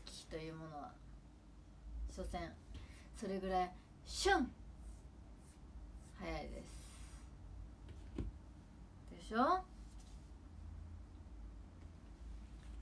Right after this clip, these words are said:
そう思いますよね。だってもうティフなんてやったら、ティフやっ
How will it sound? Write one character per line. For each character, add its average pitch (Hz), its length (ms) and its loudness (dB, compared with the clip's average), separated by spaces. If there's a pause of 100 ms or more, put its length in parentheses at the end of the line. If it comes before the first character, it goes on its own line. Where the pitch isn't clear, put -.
(120)
そ 220 60 6
う 202 40 8
思 202 120 6
い 208 60 8
ま 220 180 10
す 214 100 2
よ 185 120 6
ね。 240 340 12 (1900)
だ 240 80 10
っ - 20 -2
て 247 80 10
も 202 120 8
う - 20 4
テ - 80 4
ィ 240 80 8
フ 339 160 10
な 403 160 12
ん 349 100 8
て 220 140 10
や 220 140 10
っ 214 140 2
た 185 100 8
ら、 185 400 8 (640)
テ 277 100 8
ィ - 20 8
フ 359 120 12
や 381 160 12
っ 381 40 4